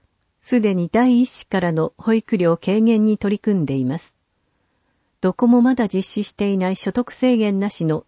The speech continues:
第一子からの保育料軽減なども全国に先駆けて行い、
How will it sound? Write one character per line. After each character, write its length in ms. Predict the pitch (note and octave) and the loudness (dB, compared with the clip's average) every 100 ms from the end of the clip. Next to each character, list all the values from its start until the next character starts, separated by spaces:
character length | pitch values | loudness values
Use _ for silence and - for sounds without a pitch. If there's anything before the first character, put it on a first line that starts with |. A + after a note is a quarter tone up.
| _ | _
第 300 | A3 B3 A3+ | 0 2 0
一 80 | B3 | -2
子 180 | - - | -6 -8
か 120 | F3+ | -4
ら 140 | E3 | -2
の 180 | D#3 - - | -2 -4 -2
保 140 | G#3+ | -2
育 200 | G#3+ - | 0 -2
料 220 | F#3 F3 | 0 0
軽 260 | F#3+ G3 A3 | -2 -2 0
減 220 | A3+ A3 | 2 2
な 140 | G#3+ G#3 | 0 -2
ど 100 | D#3+ | -2
も 200 | D3+ - _ _ _ _ | -2 -6 _ _ _ _
全 220 | A#3+ A3+ | 2 2
国 300 | - F#3+ F3+ | -2 -2 -2
に 80 | F#3+ | -2
先 280 | G3+ - | -6 0
駆 120 | B3+ B3+ | 0 2
け 140 | G3+ | -2
て 140 | E3+ | -2
行 200 | D3+ D3 D#3+ D#3 | -4 -2 -4 -2
い、 160 | D3 | -4